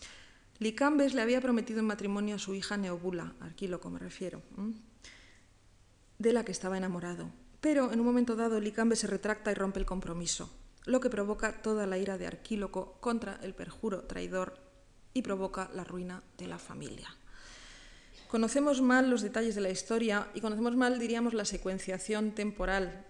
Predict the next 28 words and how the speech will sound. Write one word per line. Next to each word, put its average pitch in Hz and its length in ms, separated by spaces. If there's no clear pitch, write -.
¿m? 190 260
Le-, 175 160
la 180 220
ordenación 190 560
temporal 202 480
de 196 60
los 180 140
fragmentos 180 520
que - 120
tenemos, 180 560
¿m? 196 220
Pero 240 260
hay 262 280
durísimos 285 520
poemas 240 420
de 208 80
Arquíloco 202 720
contra 196 320
una 226 180
Neobula 202 500
ajada 196 540
y 175 40
prostituida 190 760
a - 180
la 196 140
que 190 100
el 196 100
poeta 180 460